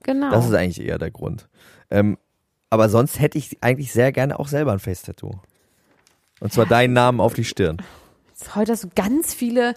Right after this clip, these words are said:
Speaker 1: ganz übertrieben viele Anspielungen gemacht auf mich und ich gehe einfach nicht drauf ein, weil's affig einfach ist.
Speaker 2: Naja, der Gag ist ja, wenn ich deinen Namen auf meine Stirn tätowieren würde, dann, äh,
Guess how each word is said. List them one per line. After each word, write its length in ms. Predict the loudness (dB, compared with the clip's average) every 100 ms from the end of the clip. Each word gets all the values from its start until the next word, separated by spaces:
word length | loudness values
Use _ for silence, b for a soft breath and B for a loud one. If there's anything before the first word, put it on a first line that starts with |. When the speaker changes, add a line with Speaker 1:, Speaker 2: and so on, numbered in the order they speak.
| B B B -2
Speaker 1:
ganz 420 | 2 4 2 -2
übertrieben 840 | -4 -2 -2 -2 -6 -2 0 0
viele 260 | 0 0 2
Anspielungen 520 | 0 -2 2 2 4
gemacht 280 | 0 -2 -2
auf 200 | -4 0
mich 180 | -2 -2
und 100 | -4
ich 60 |
gehe 180 | 0 0
einfach 160 | 2 2
nicht 240 | 2 0
drauf 160 | -2 0
ein, 240 | 0 2
weil's 220 | 2 0 -8 -4
affig 420 | -4 -4 -6 -4
einfach 240 | -6 -6
ist. 340 | -8 -12 -12 -20 _ b b b b b b _ _ b b b b b b b -2
Speaker 2:
Naja, 260 | 0 2
der 120 | 0 0
Gag 220 | 0 0
ist 160 | 0
ja, 120 | 2 4
wenn 100 | 2
ich 140 | 0
deinen 260 | 2 4 4
Namen 240 | 4 2
auf 140 | 2
meine 180 | 2 0
Stirn 220 | 2 0
tätowieren 420 | 2 2 2 2 4
würde, 240 | 4 4
dann, 240 | 2 2
äh, 280 | 0 0 -2